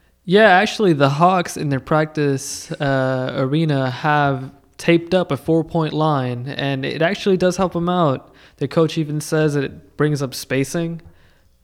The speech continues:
'cause they have to pick up Trae Young as soon as he crosses the line. So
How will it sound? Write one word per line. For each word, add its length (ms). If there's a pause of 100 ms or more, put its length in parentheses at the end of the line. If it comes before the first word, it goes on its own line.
(120)
'cause 140
they 120
have 220
to 100
pick 260
up 160
Trae 260
Young 240
as 120
soon 140
as 100
he 80
crosses 360
the 100
line. 440
So 460